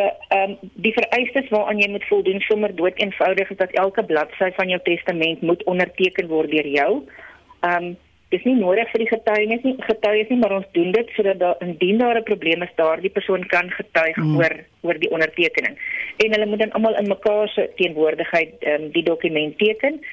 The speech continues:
Speaker 1: Hy moet gedateer wees en hy moet sê waar hy dit geteken het.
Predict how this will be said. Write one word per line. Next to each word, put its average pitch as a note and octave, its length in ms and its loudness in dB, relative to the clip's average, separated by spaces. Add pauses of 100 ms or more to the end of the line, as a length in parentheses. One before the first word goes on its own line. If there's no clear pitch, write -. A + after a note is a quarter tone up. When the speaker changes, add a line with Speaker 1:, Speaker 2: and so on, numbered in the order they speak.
(200)
Speaker 1:
Hy E3 100 -2
moet F#3+ 160 -2
gedateer A3+ 640 0
wees A3+ 280 2 (140)
en G3 120 0
hy F3+ 80 0
moet F#3 120 -4 (100)
sê F#3+ 140 0
waar D#3 260 2
hy G#3+ 80 2
dit G#3 180 -2
geteken G3 440 0
het. C4 120 -2